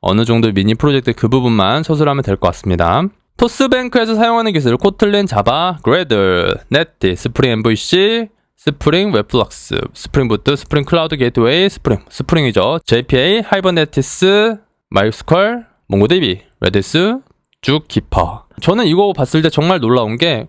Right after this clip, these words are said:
코딩 테스트가 없습니다. 코딩 테스트가 없어요, 여러분. 서류 검토, 직무 인터뷰, 문화 적합성 인터뷰, 처우 제한, 최종 합격 및 입사. 와, 이거 너무 좋은데요?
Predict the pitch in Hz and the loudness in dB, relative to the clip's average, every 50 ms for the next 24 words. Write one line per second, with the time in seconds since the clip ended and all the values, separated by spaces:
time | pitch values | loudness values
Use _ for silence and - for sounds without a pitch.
0 | - _ - - 247 262 269 254 294 302 294 262 - 247 233 226 - - - 196 | -14 _ -2 2 2 2 4 2 0 0 -2 0 0 0 0 0 -4 -4 -2 0
1 | 180 113 - - - 107 92 85 - - - _ _ _ - - 240 269 302 311 | 0 0 -2 -4 -4 -6 -6 -6 -8 -14 -20 _ _ _ 0 0 2 2 2 2
2 | 269 285 277 254 - - 233 180 123 110 - 151 120 104 101 98 101 98 151 226 | 2 0 0 0 -2 0 0 0 0 0 0 0 0 0 0 0 0 -2 -2 -6
3 | - _ _ _ _ _ _ - 143 120 127 143 196 208 214 208 208 220 202 202 | -10 _ _ _ _ _ _ 0 2 4 4 2 2 0 -2 -2 0 2 4 4
4 | 202 202 202 208 202 - - 117 117 123 165 196 202 202 - 220 202 196 196 190 | 4 4 2 0 0 -2 0 2 2 2 2 2 0 0 0 0 2 2 2 2
5 | 190 190 196 196 196 170 131 117 127 147 151 151 143 143 - - 147 131 - - | 4 4 4 2 2 0 0 0 0 0 0 0 -2 -4 0 0 -2 -2 0 0
6 | 175 180 170 131 113 104 - 120 110 104 95 92 92 92 98 - - - 208 226 | 0 0 2 0 0 0 0 0 2 2 2 2 2 0 -2 -2 -2 -2 0 0
7 | 226 208 160 131 110 107 98 92 98 - 175 175 190 185 180 170 - - 175 170 | 0 0 0 0 0 0 -2 -4 -2 -2 0 0 2 0 0 0 -2 -2 -2 0
8 | 175 170 123 98 - - 98 90 - _ _ _ _ _ _ _ _ 117 131 147 | 0 0 -2 -2 -2 -2 -4 -4 -4 _ _ _ _ _ _ _ _ 0 2 2
9 | 151 147 135 135 120 120 147 202 254 269 262 214 165 127 107 101 120 175 233 | 0 0 -2 0 0 2 2 2 0 0 0 0 0 0 0 0 -2 -2 -4